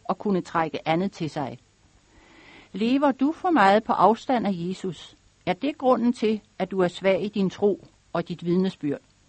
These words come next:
Det er kun Jesus, som kan gøre os ægte, og han siger: "Kom som du er, og jeg vil gøre dig til en anden, end du er."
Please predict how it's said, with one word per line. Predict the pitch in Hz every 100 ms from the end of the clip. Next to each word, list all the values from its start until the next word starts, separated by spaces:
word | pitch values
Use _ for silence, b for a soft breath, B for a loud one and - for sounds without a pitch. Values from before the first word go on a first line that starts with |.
| b b b b b b -
Det | 175
er |
kun | 170 - 294 311
Jesus, | 233 247 - 254 - -
som | - 185 175
kan | 165
gøre | 165 151
os | 151 -
ægte, | 180 202 - 196 - _ _ _ _ _
og | 196
han | 226 254
siger: | - 226 196 160 135 _ -
"Kom | - 262 285
som | - 262
du | 254 -
er, | 175 196 - _ _ _
og | 156
jeg | 165
vil | 226
gøre | 294 196 180
dig | 202 175
til | 180
en | 151 -
anden, | 170 208 262 196 127 _ -
end | 151
du | 143 123
er." | 143